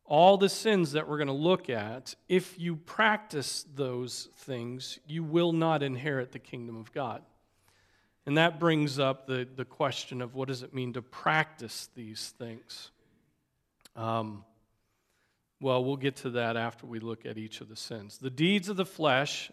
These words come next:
not the spirit. Remember, the next section is about the fruit of the Spirit. And so, in, uh, like Jeremy and I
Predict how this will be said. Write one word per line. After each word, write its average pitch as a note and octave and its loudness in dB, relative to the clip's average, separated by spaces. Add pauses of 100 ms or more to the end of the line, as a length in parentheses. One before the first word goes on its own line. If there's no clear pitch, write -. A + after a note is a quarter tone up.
not F3+ 4
the G3+ -2
spirit. C3 -4
Remember, C#3 -2
the C#3 -4
next D#3+ 0
section C3+ -2
is B2+ -6
about B2+ -2
the - -20
fruit D3 -4
of D3+ -4
the C#3+ -8
Spirit. B2+ -4 (1200)
And D3 -6
so, E3+ 2 (260)
in, D#3 0 (460)
uh, D3 0
like D#3+ 0
Jeremy E3 2
and D#3 0
I D#3 0